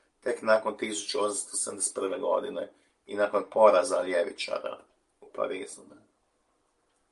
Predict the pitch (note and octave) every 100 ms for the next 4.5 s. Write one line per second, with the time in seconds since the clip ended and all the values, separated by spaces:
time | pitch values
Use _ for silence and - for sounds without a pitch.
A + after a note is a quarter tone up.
0 | _ _ _ _ _ _ _ _ _ _
1 | _ _ _ _ _ _ _ _ _ _
2 | _ _ - - A2+ G#2+ G#2 G2+ G#2+ G2+
3 | G#2 - G#2+ G#2+ G#2+ G#2+ G#2+ G2+ G2 F2+
4 | - - - - -